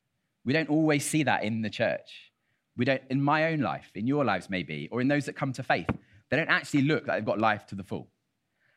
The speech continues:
And that was the starting point for me with, so with Grace Enterprises. We're seeing people saved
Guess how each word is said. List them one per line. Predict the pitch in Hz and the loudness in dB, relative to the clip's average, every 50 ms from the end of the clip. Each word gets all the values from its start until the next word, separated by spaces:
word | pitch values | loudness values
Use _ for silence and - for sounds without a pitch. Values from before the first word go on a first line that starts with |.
| _ _ - | _ _ 2
And | 117 120 120 120 123 120 - - - _ _ _ _ _ _ _ - | 2 2 4 2 0 -2 -2 -8 -18 _ _ _ _ _ _ _ 0
that | 156 156 160 | 2 2 2
was | 170 165 147 | 2 0 -2
the | 151 | -2
starting | - - 143 127 123 117 | 0 2 2 2 2 0
point | - - 104 90 | -2 -4 -6 -6
for | - 104 | -4 -2
me | 104 101 101 98 | 0 0 0 0
with, | 95 92 90 85 80 - - - | 0 -2 -2 -2 -6 -10 -18 -20
so | - - - 98 | -16 -10 -8 -6
with | 98 92 90 | -6 -6 -4
Grace | - 104 101 - 113 | -2 -2 -2 0 -2
Enterprises. | 98 95 - 87 - 85 78 78 76 - 69 67 64 62 - - _ _ _ _ _ | -4 -4 -6 -8 -8 -8 -8 -8 -8 -12 -14 -14 -14 -16 -18 -20 _ _ _ _ _
We're | - - | -8 -4
seeing | - 170 175 160 | -2 -2 0 0
people | - 180 - - 151 | 0 0 0 0 -2
saved | 147 - - 80 76 110 165 208 196 - - | -4 -4 -2 -2 0 0 0 -2 -4 -6 -12